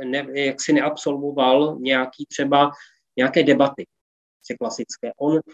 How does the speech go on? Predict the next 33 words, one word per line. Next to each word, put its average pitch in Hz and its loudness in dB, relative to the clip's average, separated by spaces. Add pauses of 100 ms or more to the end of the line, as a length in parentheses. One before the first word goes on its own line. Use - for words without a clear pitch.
(140)
jak - -2
jste - -2
správně 156 4
říkal, 139 2
a 147 -2
s - -10
tím 143 4
naprosto 143 -4
souhlasím, - -6 (520)
to 135 2
jeho 147 10
jmenování 147 8
v 151 -4
této 143 4
době 151 4 (260)
prezidentem 143 2
je 147 -2
činěno 147 2
s - -8
tím, 139 2
že 147 2 (260)
má 147 0
přístup. - -4 (340)
Prezident, 147 6
navíc 139 -2
prezident, 147 4
který 135 0
musí 135 -4
řešit 139 -2
nějaké 135 0
palčivé 135 -2
otázky, 127 -2
tak 135 -6